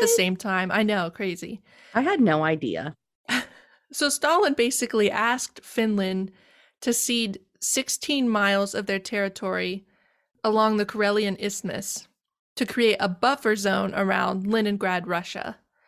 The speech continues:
Speaker 2: which is kind of a major city on the western side of Russia. So essentially he was like,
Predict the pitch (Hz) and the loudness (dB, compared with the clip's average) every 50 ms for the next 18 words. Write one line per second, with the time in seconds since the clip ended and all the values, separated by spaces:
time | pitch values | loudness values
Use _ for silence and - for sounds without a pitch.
0 | _ _ _ - 220 202 220 202 - - 220 202 196 180 185 180 180 180 180 - | _ _ _ -6 -4 -2 0 -2 0 2 2 2 2 2 2 2 2 0 0 -2
1 | 180 180 - - 190 185 180 180 180 - - 180 175 175 180 175 - 180 175 175 | -4 -4 -2 -4 -2 0 0 -2 -2 -2 -2 -2 -2 -2 -4 -2 -2 -2 -2 0
2 | 175 180 180 - - 190 180 - - - - 196 175 175 175 185 - - - 180 | -2 -4 -4 -2 -2 -2 -2 -2 -6 -6 -4 -4 -4 -4 -6 -8 -8 -6 -4 -2
3 | 160 180 - 196 196 - 196 196 - 170 175 - - - - - - _ _ - | -2 -2 -4 -4 -4 -6 -6 -4 -2 -4 -4 -4 -6 -8 -8 -8 -10 _ _ -20
4 | - - - - _ _ _ _ _ _ _ _ - - - 240 226 214 208 - | -20 -20 -20 -20 _ _ _ _ _ _ _ _ -4 0 2 4 4 4 4 2
5 | 220 - 359 339 311 - 254 240 233 - 240 220 214 208 214 - - 202 190 185 | 2 2 0 0 0 2 2 2 2 2 0 -2 0 -2 -2 -2 -2 0 0 0
6 | 185 180 - | 0 -2 -4